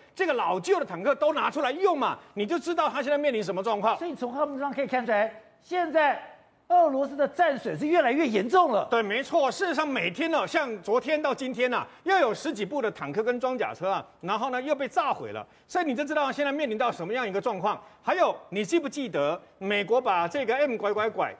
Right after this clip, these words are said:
Speaker 1: 那么交给这个乌克兰使用了以后，第一次出勤的时候呢，就直接摧毁了两艘俄罗斯的金合欢的相关的自走炮嘛。
Speaker 2: 对。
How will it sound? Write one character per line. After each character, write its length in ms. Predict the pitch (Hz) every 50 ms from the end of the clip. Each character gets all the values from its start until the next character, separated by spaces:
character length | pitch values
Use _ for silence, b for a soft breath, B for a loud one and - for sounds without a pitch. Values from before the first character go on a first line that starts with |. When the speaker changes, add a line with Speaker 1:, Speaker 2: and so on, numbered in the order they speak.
| - _ _
Speaker 1:
那 100 | - 233
么 140 | 254 262 254
交 260 | 254 - 339 311 311
给 240 | 240 - 165 147 147
这 200 | 143 - 254 208
个 80 | 208 226
乌 120 | 254 262
克 140 | - 247 233
兰 140 | 196 190 -
使 220 | - - 151 147
用 160 | 185 226 220
了 100 | 196 165
以 100 | 135 123
后， 260 | 135 185 196 135 - B B B B
第 220 | - 392 370 330 320
一 40 | -
次 240 | - 240 285 247
出 260 | - - 220 262 262 -
勤 280 | - - - 156 143
的 100 | 165 170
时 160 | - - 165
候 140 | 156 196 175
呢， 120 | 165 160 160 B B B B
就 140 | B 311 285
直 100 | - 202
接 160 | 190 233 254
摧 280 | 262 254 - 320 349 349
毁 140 | - 220 190
了 120 | 190 185
两 220 | 170 160 131 131 135
艘 260 | - 233 240 247 247 - B B B
俄 180 | B 294 302 269
罗 140 | 233 220 220
斯 100 | 226 254
的 120 | 247 226
金 260 | 214 - 330 330 320 277
合 240 | - 190 202 226
欢 220 | 220 - 240 254 247
的 120 | 214 -
相 140 | - 226 220
关 120 | 220 220
的 60 | 208 202
自 160 | - 247 202
走 140 | 170 139 127
炮 180 | 170 226 214
嘛。 100 | 185 170
Speaker 2:
对。 260 | 175 175 180 175 165